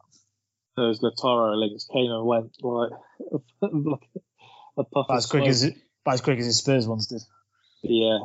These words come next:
Speaker 1: yeah. The Vlahovic is the name that kinda hangs out there, isn't it, um, on the market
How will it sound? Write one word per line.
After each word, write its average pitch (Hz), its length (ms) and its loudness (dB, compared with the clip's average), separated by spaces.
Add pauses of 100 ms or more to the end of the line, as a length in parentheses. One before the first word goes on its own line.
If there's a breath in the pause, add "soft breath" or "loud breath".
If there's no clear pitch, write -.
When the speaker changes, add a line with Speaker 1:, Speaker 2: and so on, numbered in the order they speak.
Speaker 1:
yeah. 131 240 4
The 127 320 0 (300)
Vlahovic 135 680 2
is 120 140 -2
the 120 80 0
name 117 240 -2
that 110 140 -6
kinda 110 200 -4
hangs 117 220 -4
out 113 220 2
there, 110 180 -2
isn't 107 240 -2
it, 104 180 -10
um, 104 400 -10
on 113 140 -10
the 107 80 -8
market 113 500 -2